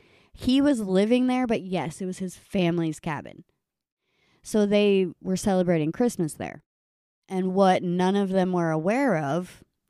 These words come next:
is Jamie was also there. He had her hidden under his twin bed.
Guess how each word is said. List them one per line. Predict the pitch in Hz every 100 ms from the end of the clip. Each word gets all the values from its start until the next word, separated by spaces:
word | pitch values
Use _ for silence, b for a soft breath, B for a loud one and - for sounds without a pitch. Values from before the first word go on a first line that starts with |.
| _
is | 180 175 165
Jamie | 151 156 165 240 185 160 190 196 - _ _ _ -
was | 147 170
also | 180 240 214 165
there. | 123 98 - _ _ _ _ _ _ _ _ _ _ _
He | - 240 233 233 226
had | 214 214 208 202 196 190
her | 196 190
hidden | 175 214 240 277
under | 262 262
his | 262 269 -
twin | - 233 247 269 277
bed. | 214 170 175 202